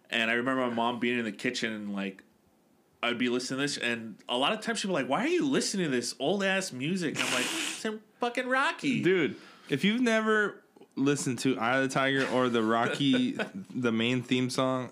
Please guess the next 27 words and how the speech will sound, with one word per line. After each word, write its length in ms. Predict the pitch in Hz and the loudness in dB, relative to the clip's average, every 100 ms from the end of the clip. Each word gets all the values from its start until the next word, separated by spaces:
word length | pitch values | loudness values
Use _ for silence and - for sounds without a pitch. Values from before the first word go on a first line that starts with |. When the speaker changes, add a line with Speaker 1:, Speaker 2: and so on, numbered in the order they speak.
| - | -14
Speaker 2:
while 240 | - 113 104 | -4 -2 2
working 340 | 117 120 117 | 0 0 0
out, 340 | 117 120 107 - | 0 0 -4 -8
what 180 | - 123 | -2 0
are 40 | |
you 100 | 98 | 0
doing? 240 | 85 73 76 | -2 -8 -2
Speaker 1:
Yeah, 280 | 110 101 98 | 0 0 0
what 140 | 120 | 0
are 40 | |
you 60 | 120 | -2
Speaker 2:
What, 120 | - | -2
what 120 | - 104 | -2 -2
are 20 | |
you 80 | 87 | -4
Speaker 1:
doing? 200 | 76 71 | -8 -8
Speaker 2:
doing? 140 | 76 | -2
You 60 | 131 | 0
Speaker 1:
Yeah. 60 | |
Speaker 2:
gotta 180 | 127 101 | 2 0
do 200 | 92 95 | -2 -4
it 20 | 87 | -4
at 60 | |
least 260 | 87 62 - | -4 -6 -10
once. 380 | 58 - - - _ - | -14 -14 -18 -20 _ -4
Speaker 1:
Um, 640 | 117 113 107 101 101 87 | 0 0 0 -2 -4 -6
yeah, 520 | 113 113 107 104 101 | -2 0 2 0 -2